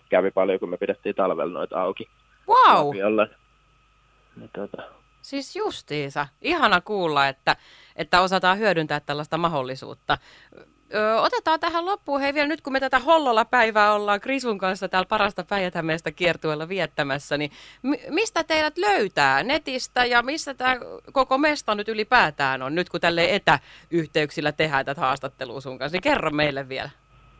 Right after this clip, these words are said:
Speaker 1: Eli jos kartasta katsoo Takamaantie Hollola, niin Takamaantien päässä näkyy sellainen sorakuoppa, niin sieltähän nää löytyy. Ja Instagramista,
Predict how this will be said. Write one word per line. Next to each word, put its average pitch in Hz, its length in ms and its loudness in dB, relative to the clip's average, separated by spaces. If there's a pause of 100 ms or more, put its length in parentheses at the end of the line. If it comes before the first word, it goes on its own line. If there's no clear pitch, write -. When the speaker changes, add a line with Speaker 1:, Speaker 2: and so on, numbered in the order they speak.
(180)
Speaker 1:
Eli 127 340 8 (180)
jos 120 300 2 (280)
kartasta 117 480 4
katsoo 107 380 2
Takamaantie 98 840 2
Hollola, 98 540 0
niin 104 160 -4 (540)
Takamaantien 98 680 -2
päässä 95 480 2 (600)
näkyy 95 440 -2
sellainen 98 400 0
sorakuoppa, 101 760 4
niin 104 180 -2 (640)
sieltähän 98 460 2
nää 101 140 4
löytyy. 98 400 4
Ja 104 120 4 (260)
Instagramista, 113 800 2